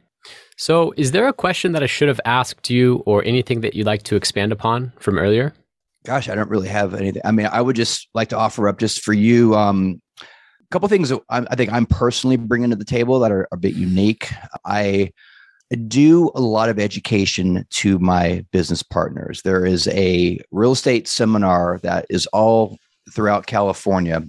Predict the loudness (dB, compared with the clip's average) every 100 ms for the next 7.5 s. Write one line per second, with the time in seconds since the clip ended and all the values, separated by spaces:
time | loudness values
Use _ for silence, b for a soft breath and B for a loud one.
0 | -2 -2 0 0 0 2 2 2 2 0
1 | -2 -2 0 2 0 2 2 2 2 0
2 | 0 0 0 0 -2 -4 -6 -8 B B
3 | B B B 0 0 2 2 2 -2 _
4 | -6 -2 0 0 0 -2 -2 0 2 2
5 | 0 -2 -2 -2 -2 -6 0 2 2 0
6 | 0 2 2 -2 -2 -2 -2 -2 0 0
7 | 0 -2 -4 -6 -6